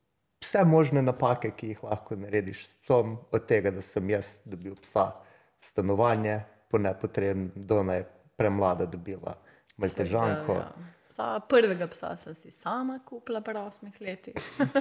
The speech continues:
Speaker 2: <laughs>
Speaker 1: Zelo dobra ideja na dolgi rok, ne?
Speaker 2: Potem smo si neprimerno pasmo za družino zbrali, recimo.
Speaker 1: Od predprodajalca, seveda, ne, <laughs> ne, ne kar tako, ne.
Speaker 2: Aha, tudi to,
Speaker 1: Pa sva
Speaker 2: ja.
Speaker 1: se pripravila, da ne bomo od predprodajalca vzela psa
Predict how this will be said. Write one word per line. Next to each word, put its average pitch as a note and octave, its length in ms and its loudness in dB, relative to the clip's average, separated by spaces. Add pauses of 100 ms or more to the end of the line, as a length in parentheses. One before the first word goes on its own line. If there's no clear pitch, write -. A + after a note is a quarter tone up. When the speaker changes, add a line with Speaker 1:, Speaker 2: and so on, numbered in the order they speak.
(240)
Speaker 2:
<laughs> - 680 0
Speaker 1:
Zelo B2 220 8
dobra A2+ 320 6
ideja A2+ 220 6
na A2+ 100 0
dolgi A2+ 280 4
rok, C#3 320 0
ne? F#2+ 220 -2 (420)
Speaker 2:
Potem F3+ 300 -6
smo - 180 -16
si - 220 -20
neprimerno A#3 840 -4
pasmo G#3+ 500 -6
za G3+ 140 -10
družino G3 560 -14
zbrali, F#3 400 -4
recimo. G#3 560 -10 (400)
Speaker 1:
Od - 260 6
predprodajalca, G2 840 4
seveda, A#2+ 460 4
ne, F#2 280 4
<laughs> G#2 80 4
ne, A2+ 80 8 (260)
ne A#2 180 4
kar - 240 -2
tako, A#2+ 340 4
ne. G2 120 2
Speaker 2:
Aha, G3 280 2
tudi - 280 -8
to, - 120 -2
Speaker 1:
Pa G#2 100 8
sva F#2 200 4
Speaker 2:
ja. A2 140 4
Speaker 1:
se A2 60 6
pripravila, C3 840 6
da C3 120 4
ne C3 100 6
bomo C3 320 6
od C#3 160 0
predprodajalca A#2 800 4
vzela A2+ 320 2
psa A2 220 6